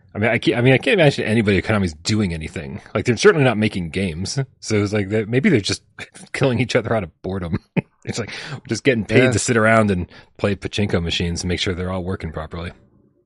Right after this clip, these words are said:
Speaker 2: That's very possible.
Speaker 1: Yeah. Although I will say, uh, there, there's some good jokes in the chat. We got, uh, Nihilist Ryan,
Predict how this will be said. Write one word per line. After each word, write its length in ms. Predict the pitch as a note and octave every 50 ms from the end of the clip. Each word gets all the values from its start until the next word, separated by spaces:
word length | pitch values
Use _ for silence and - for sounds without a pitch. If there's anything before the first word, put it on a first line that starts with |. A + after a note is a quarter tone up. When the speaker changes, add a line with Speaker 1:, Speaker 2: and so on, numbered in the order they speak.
| _ _ _ _ _ _ _ _ _
Speaker 2:
That's 160 | - G#2 A2 G2+
very 240 | A2 A2 A2 G#2+
possible. 580 | F#2+ - G#2+ G2 F#2 F2 F2 - E2 E2+ E2+ E2+ F2 -
Speaker 1:
Yeah. 200 | F2+ E2+ E2 E2 E2 _ - _ _ -
Although 140 | F#2 G2+ G2
I 160 | G#2 G2+ G2
will 140 | G#2 G#2 F#2+
say, 300 | - - G2 F#2+ F2+ F2
uh, 160 | E2+ F2 E2+
there, 220 | E2 - F#2+ F2+ E2 -
there's 440 | - F2 E2+ D#2+ - - - - - _ _ _ -
some 120 | - E2+
good 140 | D#2+ F#2 D#2+
jokes 300 | - F2+ F2 E2 - -
in 80 | F2+ E2
the 60 | D#2+
chat. 320 | - - F2 E2 E2 - - - - _ _ -
We 80 | F#2
got, 240 | E2 F2 E2+ D#2+ -
uh, 300 | - F2 E2+ E2 E2 F#2 - _ _ _ _ _ _
Nihilist 360 | - F2+ F#2+ F#2 F2 - - -
Ryan, 360 | F2+ F2 F2 F2 F2+ F#2